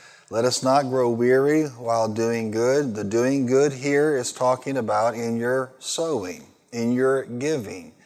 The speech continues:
in your investment in the kingdom of God, in your serving God.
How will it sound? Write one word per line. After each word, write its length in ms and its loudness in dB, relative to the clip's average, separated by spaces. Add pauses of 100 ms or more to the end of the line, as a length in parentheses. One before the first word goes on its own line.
(180)
in 260 -2
your 180 0
investment 680 -2
in 100 -6
the 80 -4
kingdom 380 -4
of 80 -4
God, 260 0
in 220 -4
your 160 -2
serving 460 -2
God. 340 -2